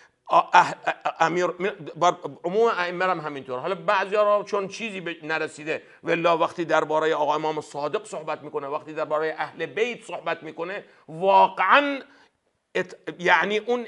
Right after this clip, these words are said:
احترامی که می‌گذاره برای هیچ کس دیگر نمی‌گذاره. ابدا. برای بی بی، برای بی بی زهرا وقتی صحبت می‌کنه، "لم اجد فی کلمات الشیعة من یمدح الزهرا کما یمدحها"،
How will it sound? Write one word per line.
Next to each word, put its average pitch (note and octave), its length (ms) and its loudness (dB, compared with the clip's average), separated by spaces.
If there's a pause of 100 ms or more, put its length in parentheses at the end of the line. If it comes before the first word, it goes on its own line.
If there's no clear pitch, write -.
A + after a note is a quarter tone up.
احترامی A3+ 800 8
که G3 140 0
می‌گذاره G3 380 4
برای G3+ 240 4
هیچ A3+ 420 -8
کس B3 260 2
دیگر F3+ 520 0 (760)
نمی‌گذاره. D3 420 -8
ابدا. B3 400 8
برای B3 380 6
بی C#4+ 220 0
بی، D#4+ 560 -2
برای F3 180 -2
بی F3+ 160 -8
بی F3+ 100 -8
زهرا F3+ 440 2
وقتی F#3 260 -4
صحبت F#3 480 -2
می‌کنه، F3 360 0 (240)
"لم D#4 480 8 (160)
اجد A#3+ 360 4
فی A#3+ 320 -6
کلمات A#3+ 560 2
الشیعة G#3+ 640 0
من G#3 260 -4
یمدح G3+ 500 -2
الزهرا F#3 500 4
کما F#3 320 0
یمدحها"، F#3+ 680 2